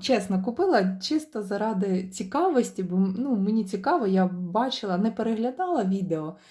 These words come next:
не було часу, але я бачила прямо заголовки, там, «Таро з Аврори, Таро з Аврори». Мені було цікаво, що ж це за Таро з Аврори. Ну, от я побачила. До речі,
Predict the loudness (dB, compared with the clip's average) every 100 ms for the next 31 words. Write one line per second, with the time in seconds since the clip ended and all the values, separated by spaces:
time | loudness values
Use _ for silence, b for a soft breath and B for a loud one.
0 | B B B -8 -6 -2 -2 0 0 0
1 | -2 -6 -2 0 2 2 0 -2 -2 -2
2 | 0 2 6 6 4 0 0 2 0 -2
3 | -4 -2 0 2 2 2 0 -2 -4 -2
4 | -2 -2 -4 -4 -4 -6 -2 -2 2 2
5 | 2 0 -2 -4 -6 -6 -4 -4 -4 -4
6 | -4 -4 -6 -4 -2 -4 -4 -4 -4 -6
7 | -6 -4 -2 -4 -4 -4 0 0 -2 -8
8 | -10 -10 -4 -2 -2 -2 -6 -6 -8 -12
9 | -14 B B B 0 2 2 -2 -2 0
10 | 2